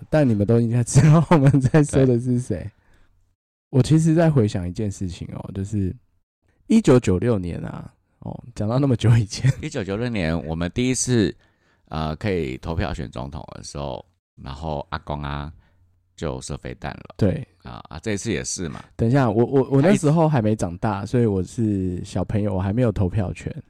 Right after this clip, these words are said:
Speaker 1: 然后那时候呢，我回想现在吼，对比现在啦吼。
Speaker 2: 他们上次是飞弹，这次是一堆军机，
Speaker 1: 对。
Speaker 2: 跟，跟卫星啊、气球、三小的东西。
Speaker 1: 可是当时那个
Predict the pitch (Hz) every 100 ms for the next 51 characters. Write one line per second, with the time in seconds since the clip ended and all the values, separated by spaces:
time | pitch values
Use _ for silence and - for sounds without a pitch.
0 | _ - 107 135 151 147 123 131 120 104
1 | 95 90 - _ _ 127 123 147 185 120
2 | 98 98 - 160 113 - 110 90 95 -
3 | _ _ 175 127 95 - 110 87 107 -
4 | - 101 151 - _ 139 135 131 120 110
5 | 110 92 90 82 98 95 90 95 - -
6 | 87 80 78 76 - 67 73 - 110 -
7 | - 95 87 90 90 95 82 - 80 73
8 | 69 - 76 - 64 71 69 - 58 67
9 | 69 64 58 _ _ - 123 180 160 156
10 | - 101 98 104 92 85 82